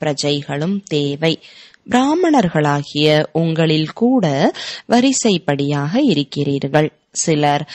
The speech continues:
ராஜாராணி ஆகின்றனர், சிலர் பிரஜையாகின்றனர். தந்தை கூறுகிறார், "குழந்தைகளே, இப்பொழுதுதான் நீங்கள் தெய்வீக குணங்களை கடைபிடிக்க வேண்டும்."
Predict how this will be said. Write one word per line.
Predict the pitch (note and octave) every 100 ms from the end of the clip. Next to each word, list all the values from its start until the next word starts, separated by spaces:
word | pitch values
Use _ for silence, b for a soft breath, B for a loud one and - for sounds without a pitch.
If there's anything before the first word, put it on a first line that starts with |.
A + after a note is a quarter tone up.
| B B
ராஜாராணி | - A#3 A3+ G#3+ E3 C#3+ C#3+ F#3+
ஆகின்றனர், | E3+ C#3+ - C#3+ C#3 C#3+ D3 D3 -
சிலர் | - - B3+ D4+ D#4+ -
பிரஜையாகின்றனர். | C#3+ - D3 C#3+ C#3+ C#3+ C#3+ C#3+ C#3+ D3+ E3 - B B B -
தந்தை | E3 D3 C#3+
கூறுகிறார், | C#3 - C#3+ C#3+ D3 C#3+ C#3+ D3 D3 - -
"குழந்தைகளே, | D#3 D3 C#3+ C#3+ C#3+ C#3+ D3 C#3+ C4 - B B B
இப்பொழுதுதான் | - C4+ - - C#4 A3 F#3 E3 E3+ G3+ D#3+ D#3+ A3 -
நீங்கள் | E3 D#3+ D3 D3 D3 D3 -
தெய்வீக | F#3 G3 G#3 A3+ A3+ A3 F#3+
குணங்களை | D3 C#3+ C#3 C#3 C#3 D3+ D3 -
கடைபிடிக்க | F#3+ G3 G#3 G3 D3 C#3+ - F3
வேண்டும்." | D#3 C#3+ C3+ C3+ D#3